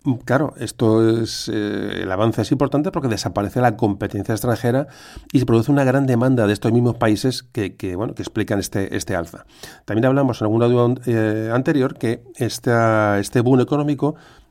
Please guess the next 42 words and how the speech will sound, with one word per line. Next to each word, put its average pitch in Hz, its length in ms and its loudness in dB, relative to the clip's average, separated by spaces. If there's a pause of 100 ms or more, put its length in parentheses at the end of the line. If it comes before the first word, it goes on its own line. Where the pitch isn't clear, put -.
mm, 104 400 0
está 92 200 0
muy 123 140 6
bien, 156 160 4
pero 143 160 4
iba 135 140 4
a - 20 -8
provocar 123 400 0
también 123 260 0
alza 127 260 2
de 107 100 4
precios, 131 320 -2
es 147 60 0
decir, 98 200 -2
al 98 160 0
venderse 123 440 -2
todo 127 220 -2
lo 131 140 2
que 107 100 -6
se 98 400 -4 (160)
fabricaba 110 520 0
en 101 60 0
la 92 100 -4
península, 123 580 -2 (260)
en 90 100 -8
España, 127 520 -2 (160)
creó 107 640 2
también, 113 380 2
eh, 127 200 -2
un 123 180 2
alza 151 280 4
de 107 80 4
precios 117 500 0
en, 104 100 2
en 101 200 0
el 107 140 2
interior 107 360 2
porque - 220 -4
t-, - 80 -4
todo 131 240 4
salía 117 260 2
fuera 151 300 0